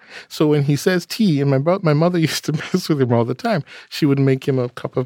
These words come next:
proper tea, and he would just look at it and say, "Isn't English your language? Why don't you understand? <laughs> Why don't you understand that what tea is?" But so I remember one time my mother had, you know, gone away and come back from England, and then Velcro shoes were all the rage.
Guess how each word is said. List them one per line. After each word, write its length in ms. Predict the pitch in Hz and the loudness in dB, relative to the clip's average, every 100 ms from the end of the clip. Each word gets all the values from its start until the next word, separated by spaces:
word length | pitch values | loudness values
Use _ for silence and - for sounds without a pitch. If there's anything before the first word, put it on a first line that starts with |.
| - | -6
proper 280 | - 214 160 | -4 -2 -4
tea, 280 | - 139 127 | -8 -8 -4
and 120 | 131 | 0
he 120 | 165 | 2
would 160 | 185 165 | 0 0
just 180 | 175 180 | -4 -4
look 160 | 180 | -4
at 60 | 180 | -2
it 40 | |
and 100 | 156 | -4
say, 160 | - 160 - - - | -4 -8 -8 -14 -4
"Isn't 200 | 247 302 | -4 -2
English 400 | 208 196 202 - | -2 0 0 -2
your 80 | 143 | -4
language? 480 | 131 139 156 160 | -2 -4 -4 -4
Why 120 | - 202 | -2 0
don't 220 | 254 - | 0 0
you 80 | 196 | 0
understand? 560 | 180 202 190 208 180 | 0 0 0 0 0
<laughs> 1160 | 160 - - 302 302 - - - - 190 - - | 0 0 0 0 -2 -2 -4 -4 -4 -4 -6 -4
Why 100 | 175 | -2
don't 180 | 269 311 | 0 0
you 60 | 262 | 0
understand 480 | 214 170 180 180 165 | 0 0 0 0 -2
that 80 | 160 | -2
what 200 | 160 - | -4 -2
tea 280 | 185 160 | 0 2
is?" 200 | 139 135 - 320 - | 0 -2 -8 -12 -4
But 200 | 170 170 | -2 -2
so 280 | - 208 196 | -2 -2 0
I 60 | 190 | 2
remember 500 | 214 285 262 208 175 | 2 2 2 2 0
one 280 | 165 190 | 0 0
time 180 | 185 180 | 0 0
my 80 | 170 | 2
mother 260 | 160 170 185 | 2 2 0
had, 240 | 175 151 - | -2 -6 -6
you 140 | 196 | -2
know, 140 | 160 | 0
gone 220 | 139 147 185 | 0 0 2
away 260 | 175 135 | 2 2
and 100 | 143 | 0
come 200 | - 170 | 0 0
back 180 | 165 170 | 0 -2
from 180 | - 143 | -4 -2
England, 360 | 139 135 127 | 0 0 0
and 140 | 131 131 | 0 0
then 200 | 160 135 | 0 0
Velcro 640 | 139 165 - 147 135 135 | 0 -2 0 0 0 -2
shoes 500 | - - 208 139 127 | -8 -6 -4 -4 -4
were 100 | 127 | -6
all 280 | 123 139 151 | -2 0 0
the 180 | 151 131 | 0 0
rage. 520 | 131 143 117 - - | 0 -2 -6 -12 -18